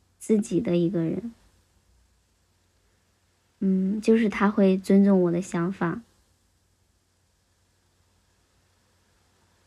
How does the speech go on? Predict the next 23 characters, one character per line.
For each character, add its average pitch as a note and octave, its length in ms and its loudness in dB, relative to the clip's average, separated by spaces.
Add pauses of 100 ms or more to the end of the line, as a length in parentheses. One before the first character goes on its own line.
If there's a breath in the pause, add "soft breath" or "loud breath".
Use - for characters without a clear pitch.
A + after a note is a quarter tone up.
(280)
但 G3+ 240 4
是 F#3+ 380 0
他 - 260 0
也 F#3 220 4
会 F#3+ 420 0
就 G3 160 -2
是 F#3+ 220 -2
说， F3+ 420 0 (540 loud breath)
嗯， F#3 320 2
能 F#3 160 4
够 G3 300 2
给 F3+ 240 0
予 F#3 80 2
我 F#3 240 0
很 F3+ 200 -4
好 F3+ 200 -2
的 F3 100 -2
引 F3 320 0
导。 F#3 240 -4 (1800)
嗯， F3+ 360 2
或 G3 140 2
者 F#3 140 2
是， F#3 460 2